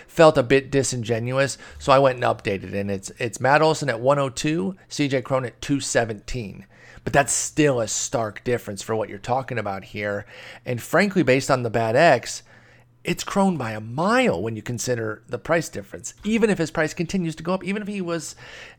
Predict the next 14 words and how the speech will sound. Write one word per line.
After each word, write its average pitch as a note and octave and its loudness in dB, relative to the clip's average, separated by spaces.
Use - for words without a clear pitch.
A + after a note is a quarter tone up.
I E3 2
don't E3+ 2
know, C3 2
if D3 -2
he, E3 -8
even F3+ -6
if D#3+ -6
he E3+ -4
goes E3 0
up D#3+ -2
to, D#3 -2
like, C#3+ 0
one C#3 0
eighty, D#3+ -2